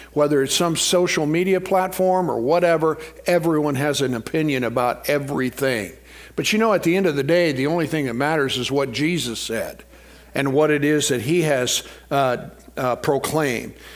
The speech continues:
So, uh, we need to, and I say this because a lot of times, as I said, a lot of believers, they don't take the time to really discover and to really know, uh,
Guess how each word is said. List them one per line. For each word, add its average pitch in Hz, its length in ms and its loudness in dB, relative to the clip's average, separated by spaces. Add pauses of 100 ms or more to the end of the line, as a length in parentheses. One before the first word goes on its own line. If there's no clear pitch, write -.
So, 185 540 4 (180)
uh, 156 320 2
we 170 220 2
need 208 540 0
to, 151 340 2
and 147 100 2
I 151 80 2
say 202 300 2
this 151 280 0
because 151 360 -2
a 156 40 2
lot 151 200 2
of 151 60 -8
times, 156 300 0
as 131 160 -2
I 131 100 -2
said, 185 260 2
a - 20 2
lot 151 180 2
of 143 80 -2
believers, 156 460 0 (280)
they 151 140 4
don't 220 360 2
take 196 380 0
the 160 120 2
time 135 880 -2 (1600)
to 156 100 0
really 175 320 6
discover 160 1000 2 (580)
and 147 140 0
to 143 80 4
really 160 400 4
know, 143 960 2 (320)
uh, 135 480 0